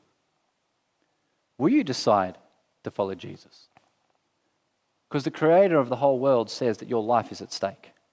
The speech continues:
And I can assure you, you will make no greater decision.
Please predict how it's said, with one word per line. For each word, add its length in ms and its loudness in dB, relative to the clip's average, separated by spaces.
And 100 4
I 80 6
can 160 0
assure 460 2
you, 500 -4
you 180 -2
will 80 2
make 220 4
no 240 0
greater 300 0
decision. 440 -12